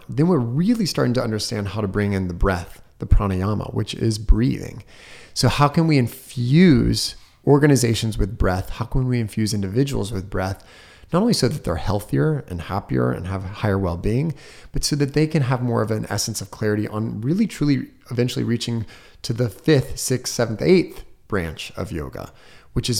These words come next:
centered around, you know, the mindfulness and that sense of enlightenment and that sense of openness and expansion. Um, I, I, I think that nature gives us a lot of beautiful examples,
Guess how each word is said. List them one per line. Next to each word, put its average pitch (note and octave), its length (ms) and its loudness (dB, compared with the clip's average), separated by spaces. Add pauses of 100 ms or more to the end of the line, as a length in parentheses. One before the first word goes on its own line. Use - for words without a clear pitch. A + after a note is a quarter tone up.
centered A2 340 -2
around, G2 380 -2 (200)
you A#2+ 100 -4
know, A#2+ 80 -2
the A2+ 80 -6
mindfulness G#2 840 -6 (100)
and G2 180 -6
that F2+ 160 -6
sense G#2 220 -8
of G2 100 -8
enlightenment F#2 680 -6
and F2+ 120 -12
that F2+ 140 -12
sense G2 240 -8
of F#2+ 300 -8
openness F2+ 640 -4 (340)
and G2+ 80 -10
expansion. G2+ 720 -6 (600)
Um, G2+ 580 -2 (580)
I, A2+ 100 0
I, A#2 280 0
I A2+ 40 -2
think C#3 300 -4
that A2+ 260 -4
nature A#2 320 0
gives A2+ 220 -2
us - 120 -4
a G2+ 60 -4
lot G2+ 180 2
of G2+ 140 0
beautiful G#2+ 400 -2
examples, F2+ 720 -6